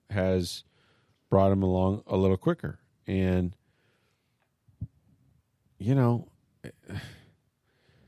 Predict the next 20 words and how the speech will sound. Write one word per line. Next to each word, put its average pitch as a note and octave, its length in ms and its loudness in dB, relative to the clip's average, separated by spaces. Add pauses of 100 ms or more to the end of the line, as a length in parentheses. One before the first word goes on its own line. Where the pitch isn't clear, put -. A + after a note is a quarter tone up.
(400)
we'll A#2+ 280 0
see, C#3 240 2
man. G2 320 2
I F#2 60 -2
mean, F#2+ 320 -2 (1080)
at E2+ 100 -4
the G#2 120 2
end C#3+ 100 4
of D#3+ 80 4
the D3 80 4
day, A2 460 4 (300)
this G#2+ 240 0
is G#2 100 -2
their G#2 160 2
guy. F#2+ 400 0
This G2 240 -4
is G2 120 -6
who's G2+ 200 0
under F#2+ 160 0
contract. F2 760 -4